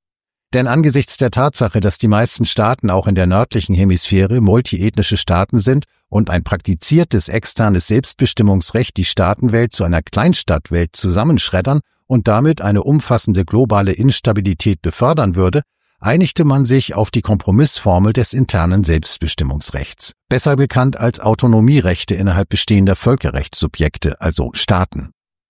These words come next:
Die Föderalisierung mancher Staaten, auch in Europa, wie beispielsweise die Bundesrepublik Deutschland, trägt genau diesem Prinzip des internen Selbstbestimmungsrechts Rechnung.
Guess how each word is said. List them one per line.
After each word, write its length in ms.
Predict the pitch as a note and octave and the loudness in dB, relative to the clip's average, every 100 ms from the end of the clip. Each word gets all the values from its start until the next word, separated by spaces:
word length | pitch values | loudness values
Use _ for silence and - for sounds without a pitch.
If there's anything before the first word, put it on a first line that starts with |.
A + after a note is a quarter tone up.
| _ _ _ | _ _ _
Die 200 | C3 C3+ | 2 2
Föderalisierung 960 | - E3 D3 C#3 B2+ G2+ C#3+ F#3 C3+ G#2 | 2 0 2 2 2 2 2 2 2 2
mancher 300 | G2 - G#2 | 0 0 -2
Staaten, 500 | - G2+ A#2 D3 A2+ | 0 0 0 0 0
auch 160 | F#2 | 0
in 140 | G#2+ F2+ | 0 0
Europa, 680 | F2+ E2 G2 G#2 C3+ D3+ C#3+ | 0 0 0 0 0 0 0
wie 100 | D3 | -4
beispielsweise 800 | - E2 - F#2 - F2+ E2+ E2 | -4 -4 -4 -6 -4 -2 -2 -2
die 80 | D#2 | -4
Bundesrepublik 800 | E2+ F2+ G2 - F#2+ F2 F2 - | -2 0 0 -2 -2 -2 -4 0
Deutschland, 520 | F2+ F2+ - B2 C3 _ _ _ - | 0 0 -2 -2 -4 _ _ _ -4
trägt 280 | D#3 D3+ | -2 0
genau 280 | - B2+ D3 | 0 2 2
diesem 340 | B2+ C#3+ D#3+ D3+ | 2 2 2 2
Prinzip 520 | A#2 F#2+ - D#3+ - | 0 0 0 0 2
des 200 | F#2+ - | -2 0
internen 460 | F2 G2+ F#2+ F2+ | -2 0 0 0
Selbstbestimmungsrechts 1160 | E2 F#2+ - A#2+ - G#2+ A2 G#2+ - G#2+ - - | 0 -2 -2 -4 0 2 2 0 -2 -4 -6 -4
Rechnung. 420 | G2 - - - | -4 -4 -10 -10